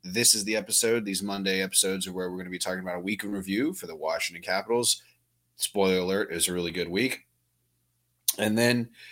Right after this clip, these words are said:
uh, next, on Thursday, hopefully I'll have a, have a interview lined up, but I'm gonna be honest, I've been slacking. The holidays have been quite the drudgery, if you know what I mean.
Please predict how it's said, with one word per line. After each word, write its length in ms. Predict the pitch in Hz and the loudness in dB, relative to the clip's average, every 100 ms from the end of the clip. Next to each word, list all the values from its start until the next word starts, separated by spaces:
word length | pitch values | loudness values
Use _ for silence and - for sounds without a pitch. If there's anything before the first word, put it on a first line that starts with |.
| - - - | -20 -20 -4
uh, 240 | 107 110 104 | 2 4 4
next, 540 | 113 135 - - - | 2 6 6 6 4
on 260 | 110 110 95 | 4 4 8
Thursday, 560 | 131 165 120 120 139 - | 8 8 8 6 6 6
hopefully 320 | 131 131 123 | 4 6 6
I'll 160 | 120 | 6
have 40 | 110 | 4
a, 300 | 107 101 - | 2 2 0
have 160 | 95 | 0
a 340 | 95 92 90 - _ _ _ _ _ _ _ - | 0 0 -2 -8 _ _ _ _ _ _ _ -4
interview 320 | 107 95 90 | 0 0 0
lined 260 | 87 87 87 | -2 -4 -6
up, 100 | 82 | -4
but 80 | |
I'm 80 | 90 | -4
gonna 120 | 87 | -4
be 120 | 82 87 | -6 -8
honest, 340 | 85 85 - - | -4 -2 -4 -4
I've 80 | |
been 140 | 87 87 | -2 4
slacking. 520 | - 87 85 85 76 - | 4 4 -2 -4 -10 -10
The 140 | 85 | -2
holidays 680 | 92 95 95 95 92 92 - - _ _ | 2 2 2 0 2 2 0 -4 _ _
have 280 | - 92 80 | -2 -2 0
been 400 | 92 90 87 90 - | -2 -2 -4 -8 -6
quite 360 | - 95 98 | 0 2 0
the 120 | - 82 | -4 -6
drudgery, 680 | 85 87 82 85 78 80 - | -2 -2 -2 -4 -6 -8 -12
if 180 | - 95 | -12 -8
you 80 | 90 | -6
know 120 | 85 | -6
what 100 | 82 | -6
I 100 | 82 | -6
mean. 280 | 85 80 | -6 -8